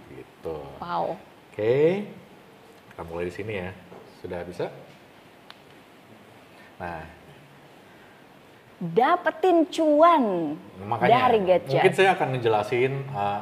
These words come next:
Speaker 1: apa sih sebenarnya footage itu. Jadi video footage ini buat teman-teman yang belum tahu, eh, adalah potongan video rekaman yang,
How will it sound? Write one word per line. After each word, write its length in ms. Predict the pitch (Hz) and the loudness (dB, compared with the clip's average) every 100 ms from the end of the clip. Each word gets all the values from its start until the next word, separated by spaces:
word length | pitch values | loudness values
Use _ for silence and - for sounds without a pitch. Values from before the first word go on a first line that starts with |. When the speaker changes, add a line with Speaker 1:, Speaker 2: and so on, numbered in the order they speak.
| - | -4
Speaker 1:
apa 240 | 98 139 | -6 -6
sih 160 | 135 165 | -6 -8
sebenarnya 480 | - 101 98 107 - | -8 -8 -6 -8 -6
footage 560 | 95 - 95 - - | -8 -6 -8 -8 -10
itu. 400 | 98 - 90 120 - - - - | -16 -8 -6 -6 -8 -20 -20 -16
Jadi 480 | - 95 131 131 127 | -6 0 2 2 0
video 320 | 127 104 107 | -2 -4 -4
footage 400 | 104 107 113 110 | -2 -2 -2 -4
ini 320 | 110 120 147 | -6 -4 -4
buat 240 | 151 117 104 | -2 -2 -2
teman-teman 400 | 110 104 104 107 | -6 -10 -10 -8
yang 240 | 107 104 | -8 -8
belum 320 | 101 101 101 | -4 -4 -4
tahu, 480 | 104 107 82 87 135 - - - - - - - | -2 -2 -2 -4 -8 -10 -20 -20 -20 -20 -18 -6
eh, 240 | 104 107 113 | -2 -2 -2
adalah 400 | 131 131 151 156 - - - - - | 0 2 2 0 -6 -16 -20 -20 -8
potongan 400 | - 120 127 127 | -4 -2 -4 -6
video 560 | 123 123 113 117 131 131 | -6 -6 -2 0 0 -2
rekaman 480 | 127 117 107 117 139 | -2 0 0 0 -2
yang, 400 | 127 127 156 | 0 0 0